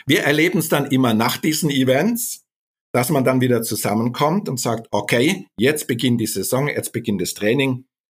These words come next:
jetzt müssen wir wieder, äh, uns ausstatten.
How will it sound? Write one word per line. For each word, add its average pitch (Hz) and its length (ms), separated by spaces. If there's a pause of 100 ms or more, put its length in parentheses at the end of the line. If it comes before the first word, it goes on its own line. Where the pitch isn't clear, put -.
(160)
jetzt 113 200
müssen 117 240
wir 98 100
wieder, 101 400 (160)
äh, 95 240 (100)
uns 92 280
ausstatten. - 580